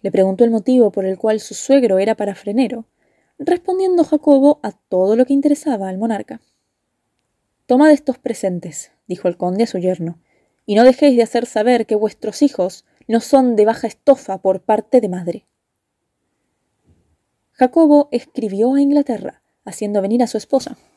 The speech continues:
y llamando Peroto también a la suya. Después de una breve estancia en la ciudad, volvieron a su tierra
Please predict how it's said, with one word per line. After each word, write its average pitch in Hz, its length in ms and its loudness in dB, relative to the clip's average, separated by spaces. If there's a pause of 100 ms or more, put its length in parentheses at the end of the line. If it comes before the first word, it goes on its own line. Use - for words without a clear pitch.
(500)
y 247 120 -2
llamando 302 520 4
Peroto 294 320 2
también 180 380 -6
a 254 40 0
la 269 60 0
suya. - 420 -12 (520)
Después 202 500 0
de 254 80 4
una 254 140 4
breve 240 180 4
estancia 247 460 -4
en 185 60 -6
la 185 80 -6
ciudad, 214 420 -2 (180)
volvieron 208 640 2
a 277 40 0
su 277 140 -6
tierra 220 440 0